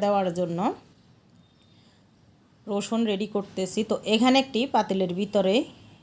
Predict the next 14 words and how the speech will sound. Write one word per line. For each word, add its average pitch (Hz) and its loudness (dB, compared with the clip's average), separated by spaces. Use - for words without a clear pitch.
আমি 185 -4
একটা 196 -4
রসুনকে 226 0
থেতো 220 0
করে 185 -2
নিয়েছি। 170 -8
কোনো 220 0
কুচি 302 -2
করার 208 2
দরকার 214 2
নেই 233 4
যে 202 0
একবার 190 0
বটি 190 2